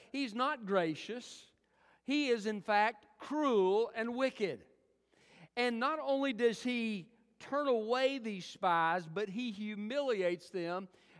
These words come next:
in, in the greatest way he can think of to humiliate them and sends them away in shame. He utterly disgraces them, and it's cruel what he does. And so his character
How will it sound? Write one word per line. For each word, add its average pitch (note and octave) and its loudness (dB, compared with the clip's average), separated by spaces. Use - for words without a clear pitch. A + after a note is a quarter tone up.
in, G3+ -2
in F#3+ -6
the E3+ -4
greatest A3+ -2
way A3 0
he A3 -2
can F#3+ -4
think G3+ -6
of D#3+ -2
to F#3 -6
humiliate E3+ -4
them D#3 -4
and F3 -4
sends A#3+ -6
them G#3 0
away F#3+ 0
in E3+ -6
shame. D#3+ -8
He F#3 -8
utterly A#3 0
disgraces F3 -6
them, D3 -8
and F#3+ 0
it's G3+ -2
cruel F3+ 0
what F#3+ 0
he G#3 -2
does. F3 2
And F#3 -6
so G#3+ 2
his A#3+ -4
character A3+ 2